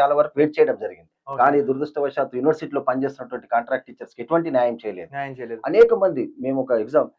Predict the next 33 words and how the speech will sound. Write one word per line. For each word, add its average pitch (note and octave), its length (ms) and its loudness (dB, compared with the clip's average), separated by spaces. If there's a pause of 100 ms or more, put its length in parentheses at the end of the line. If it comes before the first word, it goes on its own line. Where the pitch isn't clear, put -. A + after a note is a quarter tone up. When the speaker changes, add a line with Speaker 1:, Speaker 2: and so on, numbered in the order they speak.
(180)
Speaker 1:
చాలా F#3+ 200 0
మంది G#3 260 4
హెడ్స్ D#3 320 2
గా F3 100 8
ఉన్నారు, B2 280 4 (320)
Speaker 2:
ఓకే. B2 300 -12
Speaker 1:
బీఓఎస్ F3+ 400 8
లుగా D3 220 4
ఉన్నారు, C3+ 320 0 (140)
Speaker 2:
ఓకే. C3 160 -14
Speaker 1:
అనేక G3+ 280 6
డిపార్ట్మెంట్ల F3+ 520 2
హెడ్ C3+ 220 2
గా D#3+ 100 6
ఉన్నారు, C#3+ 240 0 (180)
Speaker 2:
హెడ్. D3+ 120 -4
Speaker 1:
వార్డెన్స్ E3 440 6
గా D3 100 8
ఉన్నారు, C3+ 420 6
Speaker 2:
ఓకే. C#3 360 -8
Speaker 1:
ఈ D3+ 100 10
రోజు E3 280 6
ఎన్ఎస్ఎస్ F3 440 8
ఆఫీసర్స్ D3+ 480 2
గా C3+ 180 6
పనిచేస్తున్నారు C#3 600 2
చాలా A#2+ 120 4
మంది. A2+ 300 -4 (120)
Speaker 2:
ఓకే. C3+ 380 -6
Speaker 1:
కొందరు G#3 460 2
సిఓఈ, A3+ 600 4 (220)
controller G3+ 440 2
of F#3+ 60 -4